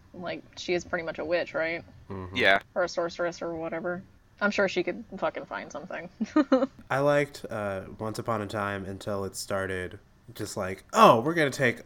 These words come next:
Speaker 2: all of Disney, all of Disney properties and just put them in this."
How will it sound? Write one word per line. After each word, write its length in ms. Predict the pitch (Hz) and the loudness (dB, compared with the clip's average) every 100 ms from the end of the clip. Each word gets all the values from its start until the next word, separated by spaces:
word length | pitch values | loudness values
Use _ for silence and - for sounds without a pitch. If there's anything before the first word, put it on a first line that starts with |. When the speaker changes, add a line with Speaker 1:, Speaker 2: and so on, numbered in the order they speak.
| - | -4
Speaker 2:
all 360 | 131 139 139 | 6 8 8
of 180 | 127 107 | 4 0
Disney, 380 | 110 107 110 104 - | -2 0 -2 -6 -2
all 260 | 123 131 | 2 2
of 140 | 120 104 | 2 0
Disney 320 | 113 107 113 | -2 -2 -4
properties 500 | 104 107 101 101 95 | -2 -2 0 -2 -4
and 80 | 98 | -6
just 160 | 98 - | -8 -4
put 180 | 90 | -4
them 160 | 104 95 | -4 -4
in 180 | 92 90 | -6 -8
this." 360 | 87 87 - | -10 -10 -14